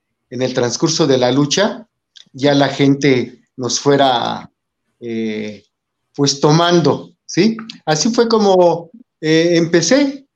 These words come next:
por el gusto de, <laughs> de, de las chicas, ¿no? Dije, bueno,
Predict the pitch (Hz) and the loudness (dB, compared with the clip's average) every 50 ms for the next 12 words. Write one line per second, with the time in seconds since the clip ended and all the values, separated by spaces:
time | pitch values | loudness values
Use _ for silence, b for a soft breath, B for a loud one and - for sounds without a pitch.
0 | _ _ _ _ - 165 160 160 160 160 151 165 196 202 196 - - 190 185 175 | _ _ _ _ -2 0 2 2 2 0 0 0 0 -2 -2 -2 0 2 4 4
1 | 165 160 147 - - 156 - _ _ - - - _ _ - 131 139 143 143 139 | 4 4 2 0 -6 -14 -20 _ _ -20 -20 -20 _ _ -10 -4 0 2 4 4
2 | 131 131 127 127 127 123 120 - - - - _ _ _ - 127 139 165 135 - | 4 4 4 2 0 -2 -4 -4 -6 -12 -18 _ _ _ -20 -12 -6 -6 -6 -6
3 | - - 156 - - - 185 165 - - B 165 B B B B B B 147 151 | -6 -6 -6 -6 -6 -8 -10 -10 -10 -10 B -18 B B B B B B 0 2
4 | 151 147 143 143 - - - 208 208 208 - - 160 151 156 165 175 175 170 175 | 2 2 0 -2 -2 -2 0 0 0 0 0 0 0 2 4 4 4 4 4 2
5 | 170 180 165 160 190 220 240 262 277 185 165 147 - | 2 0 0 2 4 4 4 4 4 2 2 0 -4